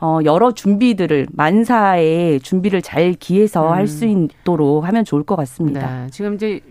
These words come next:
Speaker 2: 아주 의견들이 많이 좀 들어왔는데요. 이제 김광국님께서는 북한 핵을 지원해준 나라가 이란이 아닌가.
Speaker 1: 네, 그렇죠.
Speaker 2: 그러니까 이란은
Speaker 1: 음.
Speaker 2: 테러 국가이기 때문에 이제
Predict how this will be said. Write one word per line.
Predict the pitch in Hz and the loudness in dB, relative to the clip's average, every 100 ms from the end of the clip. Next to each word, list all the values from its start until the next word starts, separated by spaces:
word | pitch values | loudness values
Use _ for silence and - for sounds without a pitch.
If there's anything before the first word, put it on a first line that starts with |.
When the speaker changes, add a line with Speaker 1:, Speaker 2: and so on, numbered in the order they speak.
| - - | -20 -10
Speaker 2:
아주 | 175 208 | -6 -4
의견들이 | 185 202 233 214 | -2 0 -2 -2
많이 | 190 160 214 | -2 -2 -4
좀 | - 190 185 | -6 -6 -6
들어왔는데요. | 175 175 160 147 147 156 127 151 | -4 -2 -2 -2 -4 -4 -4 -6
이제 | 185 156 | -8 -6
김광국님께서는 | 190 196 208 202 196 185 190 175 180 220 240 - - - - | -4 -2 -2 -2 -4 -4 -6 -6 -4 -2 -4 -8 -20 -20 -20
북한 | - - - 262 269 262 254 247 | -16 -16 -10 -4 -2 -2 -4 -6
핵을 | - 339 339 330 302 294 262 - - - | -6 -2 -2 0 -2 -2 -4 -8 -12 -20
지원해준 | - 220 247 240 220 | -4 0 0 0 -2
나라가 | 214 190 196 | 0 0 0
이란이 | 196 160 156 160 | -2 -2 -4 -6
아닌가. | 135 131 135 131 151 220 | -6 -8 -8 -8 -10 -10
Speaker 1:
네, | - 196 | -6 -4
그렇죠. | 170 - | -6 -10
Speaker 2:
그러니까 | 196 196 185 196 | -8 -6 -6 -4
이란은 | 185 196 196 | -2 -2 -2
Speaker 1:
음. | 208 | -4
Speaker 2:
테러 | - 349 339 | -4 -2 0
국가이기 | 240 - 185 170 | -2 -4 -4 -4
때문에 | 165 151 151 202 170 | -6 -6 -4 -4 -4
이제 | 151 | -6